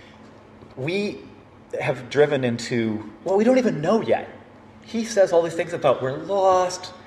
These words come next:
we're looking for the baths. Do you know where the baths are?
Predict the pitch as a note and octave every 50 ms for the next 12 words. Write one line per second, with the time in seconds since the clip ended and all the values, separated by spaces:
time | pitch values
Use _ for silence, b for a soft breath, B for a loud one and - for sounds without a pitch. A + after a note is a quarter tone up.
0 | B B B B B - C3+ C#3 D3+ - E3+ D#3+ - C#3 C3 B2 B2 - D3 D#3+
1 | D#3+ D#3+ D#3 D#3+ - - - - B3 C4+ D4 D#4+ D4 C4+ - G#3 G#3 A3 A3+ A3
2 | - - - A3+ G#3+ G#3+ A3 G#3+ G#3+ G#3+ G3+ -